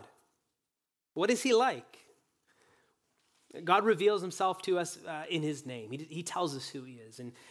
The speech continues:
in Exodus thirty-four, we find a, a great self-description of who God is, where before Moses, de-, God declares his name, says, "I am the Lord, the Lord, a God merciful and gracious, slow to anger,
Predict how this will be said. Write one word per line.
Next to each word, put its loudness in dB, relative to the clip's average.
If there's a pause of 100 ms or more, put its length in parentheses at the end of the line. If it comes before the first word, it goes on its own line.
in -2
Exodus -2
thirty-four, -2
we -6
find -6
a, -12 (280)
a -8
great 2 (280)
self-description 0
of -8
who -10
God -6
is, -12
where -8 (140)
before 4
Moses, 2
de-, -6 (220)
God 4
declares -2
his -6
name, -4 (280)
says, 2
"I 8
am 4
the 6
Lord, 2
the 2
Lord, 2 (440)
a -2
God 6
merciful 0
and -6
gracious, 0
slow 4
to 0
anger, -8